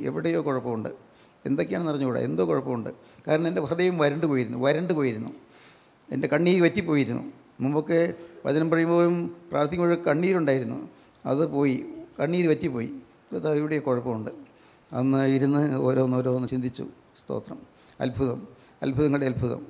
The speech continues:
കർത്താവിന് സ്തോത്രം. പ്രിയപ്പെട്ടവരെ, ജീവനുള്ള ക്രിസ്തുവിൻ്റെ നാമത്തിൽ നിങ്ങൾ അറിയിക്കട്ടെ. കർത്താവിന് സ്തോത്രം. അന്ന് സമ്പൂർണ്ണ സ്നേഹമായി സ്വർഗീയ സ്നേഹം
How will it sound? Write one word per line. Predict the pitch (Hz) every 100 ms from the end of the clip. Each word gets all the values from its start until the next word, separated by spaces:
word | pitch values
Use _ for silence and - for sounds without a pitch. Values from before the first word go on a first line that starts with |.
| -
കർത്താവിന് | - 151 127
സ്തോത്രം. | 123 113 113 - - - - -
പ്രിയപ്പെട്ടവരെ, | 120 123 120 110 110 - - - -
ജീവനുള്ള | 120 135 139 135 139
ക്രിസ്തുവിൻ്റെ | 139 131 - 143
നാമത്തിൽ | 127 120 123 120
നിങ്ങൾ | 123 117
അറിയിക്കട്ടെ. | 113 113 120 - - - - - - -
കർത്താവിന് | 127 120 117
സ്തോത്രം. | - 110 113 - - -
അന്ന് | 123 127 135 135 - - - -
സമ്പൂർണ്ണ | - 123 131 135 139 139 139
സ്നേഹമായി | - 135 135 127 127 127 127 - - - -
സ്വർഗീയ | - 127 131 139
സ്നേഹം | 135 147 127 131 123